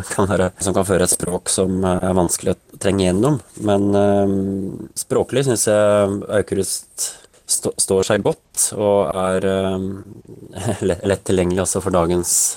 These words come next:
da-, dagens lesere, også, også yngre lesere. Språket, det, det står seg og er, eh, det, det er jo en gullgruve å gå inn i for å bli inspirert som forfatter, og da, da tenker jeg særlig på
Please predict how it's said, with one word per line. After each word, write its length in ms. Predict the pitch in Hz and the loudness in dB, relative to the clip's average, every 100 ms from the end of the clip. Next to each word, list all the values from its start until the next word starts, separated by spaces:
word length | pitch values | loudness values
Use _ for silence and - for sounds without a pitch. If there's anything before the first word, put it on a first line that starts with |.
| 85 | -6
da-, 160 | 92 87 - | -6 -6 -2
dagens 320 | 95 92 92 | 0 2 2
lesere, 320 | 101 95 151 | 0 0 0
også, 300 | 143 - 117 104 101 - | -2 0 0 0 -4 -10
også 240 | 101 104 | -2 2
yngre 240 | 92 87 92 | 4 4 2
lesere. 340 | 95 - 180 - - - | 2 0 -2 -4 -12 -10
Språket, 560 | - - 90 92 - 139 | -6 0 -2 -2 -4 0
det, 140 | 113 120 113 110 | 2 2 0 0
det 80 | 107 | 0
står 240 | 92 71 | 0 -2
seg 220 | 95 98 | 0 2
og 80 | 90 | 4
er, 220 | 87 92 | 2 0
eh, 320 | 98 98 95 92 - _ - - - | 0 -2 -2 -6 -12 _ -12 -12 -8
det, 140 | - | -10
det 120 | 71 98 | -4 0
er 140 | 87 | 0
jo 100 | 95 | -2
en 80 | 95 | -2
gullgruve 560 | 107 90 90 87 117 139 _ - | -2 -2 -4 -2 -2 -2 _ -12
å 120 | - 113 | -8 -2
gå 140 | 147 107 | 2 2
inn 160 | 87 90 | 0 0
i 120 | 95 95 95 92 92 78 76 - - | 0 0 -2 -2 -6 -10 -14 -20 -14
for 160 | - 98 | -4 -2
å 60 | 92 | 0
bli 160 | 95 92 90 73 | -2 -2 -6 -8
inspirert 640 | 90 - 92 - _ - - - - - | -8 -2 -2 -4 _ -10 -10 -20 -18 -8
som 180 | - 90 | -6 -2
forfatter, 480 | 101 95 - - - - - - | -2 -4 -4 -6 -6 -10 -20 -14
og 120 | 107 | -6
da, 160 | 104 110 | -4 -4
da 140 | 113 110 | -4 -4
tenker 200 | 135 135 | -4 -2
jeg 80 | 127 | 0
særlig 200 | 95 92 | 0 0
på 100 | 95 | -2